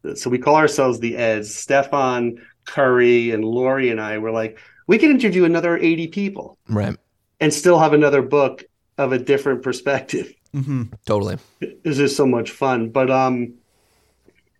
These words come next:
Speaker 1: to your point about Jonathan, so Jon-, I didn't know the story. This is so crazy, of how Lou kind of, they just stopped talking to each other. He stopped talking to Jonathan in the late sixties.
Speaker 2: Yeah.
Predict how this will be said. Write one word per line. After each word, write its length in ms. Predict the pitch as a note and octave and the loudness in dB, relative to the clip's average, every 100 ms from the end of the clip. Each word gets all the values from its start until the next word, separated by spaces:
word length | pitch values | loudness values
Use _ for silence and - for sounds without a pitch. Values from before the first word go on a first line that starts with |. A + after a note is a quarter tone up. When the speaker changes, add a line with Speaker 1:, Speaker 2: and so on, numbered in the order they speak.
| _ _ _ - | _ _ _ -14
Speaker 1:
to 140 | - | -4
your 440 | D3+ C#3 C3+ C3 D3+ | 0 2 0 -2 -6
point 260 | - F3 | 0 2
about 180 | D3+ B2 | 2 0
Jonathan, 840 | - B2+ D3 D#3+ D#3 A#2 G2+ G#2 - _ _ _ _ _ | 0 0 2 0 -2 -4 -4 -6 -10 _ _ _ _ _
so 160 | - D#3 | 2 2
Jon-, 360 | A2+ D#3+ - | 4 2 2
I 100 | E3+ | 4
didn't 200 | D4 B3 | 4 4
know 160 | D#3+ C#3+ | 4 2
the 140 | C#3 | 0
story. 640 | C3+ - C#3 E3 C3+ G#2+ G#2 | -4 -2 0 0 0 -2 -4
This 200 | D3 D3 | -8 -10
is 120 | - | -8
so 120 | C3 | -8
crazy, 680 | B2+ - A#2+ A2 G2+ F#2+ - - _ _ _ | -6 -2 0 0 -4 -8 -10 -20 _ _ _
of 300 | C#3+ C3 A2+ - | 2 2 0 -4
how 180 | D3 C3+ | 2 2
Lou 300 | B2+ E3 - | 4 2 2
kind 260 | F3 D#3 | 0 0
of, 100 | C#3 - _ _ - | -2 -6 _ _ -4
they 120 | C#3 | -2
just 200 | F3 F3 | -2 -2
stopped 280 | D3 C3 - | -2 -2 -2
talking 440 | C#3+ D3 D3 A2 | 0 0 -2 -8
to 120 | - G2+ | -6 -8
each 180 | G2 | -4
other. 160 | G#2+ G#2 | -4 -2
He 80 | D#3 | -2
stopped 280 | D#3+ D3 C3 | -2 -2 0
talking 360 | C3+ B2+ B2+ | -2 -2 -6
to 100 | A#2 | -8
Jonathan 520 | G#2 A2+ B2+ B2+ A2 | -4 -4 -2 -4 -4
in 40 | G2+ | -4
the 80 | G2+ | -4
late 240 | A2+ A2 | -6 -6
sixties. 580 | - B2+ - - - - | -8 -8 -10 -14 -12 -6
Speaker 2:
Yeah. 280 | A2+ G#2 | -4 -2